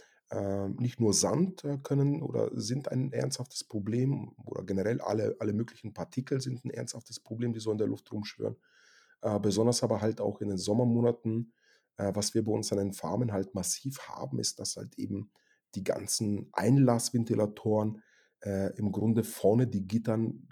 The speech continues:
komplett zugeklustert sind mit irgendwelches Ungeziefer. Ja, sei es Fliegen oder sei es Mücken oder sei es was auch immer. Die kommen, wenn sie halt einmal in diesen Sog reingekommen sind, kommen sie halt dort nicht mehr weg und werden halt einfach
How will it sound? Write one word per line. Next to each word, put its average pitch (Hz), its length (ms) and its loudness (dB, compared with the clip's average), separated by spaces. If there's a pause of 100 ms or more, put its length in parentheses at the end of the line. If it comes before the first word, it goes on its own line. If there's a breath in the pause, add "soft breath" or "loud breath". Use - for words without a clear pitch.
(120)
komplett 113 480 0
zugeklustert 113 680 2
sind 101 120 -2
mit 107 160 0
irgendwelches 101 540 -2
Ungeziefer. 92 680 -6 (220)
Ja, 104 200 -6
sei 104 200 -6
es - 180 -4
Fliegen 123 520 2
oder 104 160 0
sei 98 220 -4
es 107 200 -4
Mücken 123 480 0
oder - 160 -6
sei 107 160 0
es - 220 -2
was 131 180 -2
auch - 200 0
immer. 135 380 2 (640 soft breath)
Die 113 160 -10
kommen, 117 340 4
wenn 110 140 2
sie 110 140 0
halt 110 180 0
einmal 107 180 0
in 101 60 -2
diesen 101 260 -4
Sog 107 400 0
reingekommen 117 460 0
sind, 117 160 -2
kommen 101 200 0
sie 101 140 -4
halt 95 200 -4
dort - 200 -4
nicht - 140 -14
mehr 90 180 -4
weg 104 180 2
und 95 140 -2
werden 92 220 0
halt 92 200 -6
einfach 92 280 -12